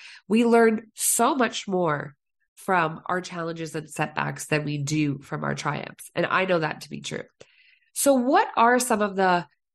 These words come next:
the lessons and things that happen when we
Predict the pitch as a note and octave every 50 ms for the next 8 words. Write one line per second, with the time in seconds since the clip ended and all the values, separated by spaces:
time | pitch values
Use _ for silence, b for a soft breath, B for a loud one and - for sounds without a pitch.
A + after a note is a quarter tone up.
0 | _ - A3+ A3 G#3 G#3+ G#3 G#3 G#3 - - - A3 F#3+ F3+ D#3+ - - - -
1 | E3+ E3 - - G#3 G3 F#3+ F#3+ F#3+ F3+ - - - - E3 E3 E3 - E3 D3+
2 | D3+ - - _ _ _ _ _ _ - E3 F3+ F3+ E3+ E3+ E3+ D#3 E3+ F3 E3+
3 | E3+ E3+ E3+ E3+ E3+ - -